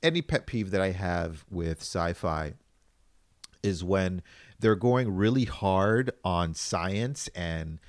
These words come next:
these concepts that kind of, like, bend your mind.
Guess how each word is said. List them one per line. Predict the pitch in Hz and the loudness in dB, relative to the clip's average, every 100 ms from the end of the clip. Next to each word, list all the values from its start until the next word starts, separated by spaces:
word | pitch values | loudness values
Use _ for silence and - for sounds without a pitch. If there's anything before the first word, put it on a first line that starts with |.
| - _ | -20 _
these | 98 87 | -6 -6
concepts | - 95 87 92 104 101 - | -6 -4 -2 -2 -2 -2 -2
that | 82 | -6
kind | - 85 | -6 -6
of, | 82 78 | -6 -4
like, | 76 73 - _ _ | -4 -6 -12 _ _
bend | - 90 90 | 2 2 0
your | 87 85 | -2 -2
mind. | 82 80 82 90 | -2 -2 0 -2